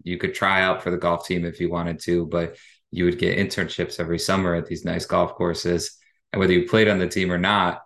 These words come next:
you, there was a course on campus, so you could play all the time. So, so I just committed to go there. I didn't really know what I wanted to go to school for.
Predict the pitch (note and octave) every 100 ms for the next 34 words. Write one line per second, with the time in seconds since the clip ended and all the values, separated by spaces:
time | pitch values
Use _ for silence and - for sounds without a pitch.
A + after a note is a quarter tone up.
0 | _ _ _ - E2 F2 F2 E2+ - F#2
1 | - E2+ - F2+ E2+ F2+ F2 - F2 E2
2 | D#2 F2+ E2+ E2 D#2+ E2 E2 - _ -
3 | _ _ G#2 F#2+ F#2 - C3 C3+ A#2+ B2
4 | - G2 F#2 F2+ E2+ F2 E2+ E2 E2 E2
5 | - G#2 F#2+ F2 F2 D#2+ E2 E2 E2 E2
6 | D#2+ D#2+ E2 D#2+ - F2 - E2+ E2